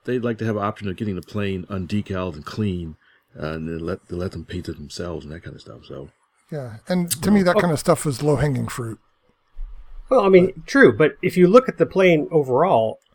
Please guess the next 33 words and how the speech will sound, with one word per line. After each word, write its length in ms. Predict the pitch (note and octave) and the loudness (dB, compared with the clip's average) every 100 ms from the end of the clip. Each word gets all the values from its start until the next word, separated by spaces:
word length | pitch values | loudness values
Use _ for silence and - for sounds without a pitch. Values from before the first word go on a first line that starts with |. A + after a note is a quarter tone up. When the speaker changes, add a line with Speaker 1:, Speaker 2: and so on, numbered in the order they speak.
| - | 0
Speaker 3:
and 140 | C#3 | 2
then 140 | C#3 C#3+ | 4 2
you 180 | C3 | 0
look 160 | C#3 E3 | 2 0
at 120 | B2+ | 0
that 180 | B2+ A2+ | -2 -2
rudder 300 | A#2 D3+ A#2+ | 0 0 0
just 280 | - B2+ - | -4 -10 -8
sticking 360 | - D#3+ D#3 C3+ | -6 -4 -2 0
out 180 | C#3 | 0
there 140 | C3+ B2 | 0 0
on 80 | A2+ | -2
the 60 | |
side, 480 | G#2 B2+ D3 G#2+ G2+ - _ _ _ _ | -4 -2 -2 -4 -6 -12 _ _ _ _
it's, 300 | B2+ - - | -4 -2 -2
Speaker 2:
Oh. 80 | D3 | -2
Speaker 3:
it's 220 | C#3 C3 - | -2 -6 -6
just 240 | B2+ - | -8 -2
like 140 | C3+ | -2
they 240 | - A#2+ A2 - - | 0 -2 -2 -12 -20
Speaker 1:
The 80 | F2+ | -16
servo? 380 | - F2 F#2 F#2+ _ - - - - _ _ _ | -10 -8 -8 -10 _ -20 -18 -20 -20 _ _ _
Speaker 2:
Yeah, 140 | - A3+ | -2 2
Speaker 3:
Did 40 | F#3+ | 6
Speaker 2:
I 80 | |
Speaker 3:
I 40 | G3 | 6
say 120 | D#3+ | 6
Speaker 2:
agree. 120 | A#2+ | 2
Speaker 3:
rudder? 200 | B2+ C3 _ _ _ _ _ - | 2 0 _ _ _ _ _ -2
Speaker 2:
Right. 140 | D#3+ | -2
Speaker 3:
Yeah. 80 | F2+ G2+ | -2 0
Speaker 2:
And 220 | F#3 E3 | 0 4
then, 380 | G3+ G3 F3+ D#3+ | 4 6 4 -2